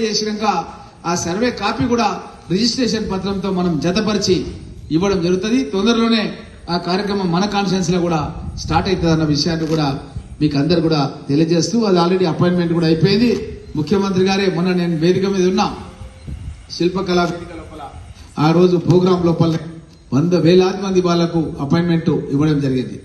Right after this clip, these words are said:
ఈ విధంగా గ్రామాల లోపల గట్ల పంచాయతీ అని చూస్తుంటాం, ఎప్పుడు చూసినా సరే కొట్లాటలు, పోలీస్ స్టేషన్ల కేసులకు రావడం జరుగుతుంది.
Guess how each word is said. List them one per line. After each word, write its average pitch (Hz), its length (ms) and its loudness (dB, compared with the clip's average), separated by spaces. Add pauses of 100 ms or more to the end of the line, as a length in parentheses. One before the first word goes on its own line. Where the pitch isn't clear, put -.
(100)
ఈ 208 120 2
విధంగా 233 300 0 (140)
గ్రామాల 226 380 2
లోపల 196 240 2 (600)
గట్ల 170 200 -2 (120)
పంచాయతీ 208 420 -6
అని - 120 -20
చూస్తుంటాం, 156 380 -4 (480)
ఎప్పుడు 185 240 4
చూసినా 196 280 2
సరే 196 120 4 (100)
కొట్లాటలు, 175 460 2 (520)
పోలీస్ 185 240 -12
స్టేషన్ల 190 360 4 (120)
కేసులకు 180 400 4
రావడం 180 260 2
జరుగుతుంది. 180 340 4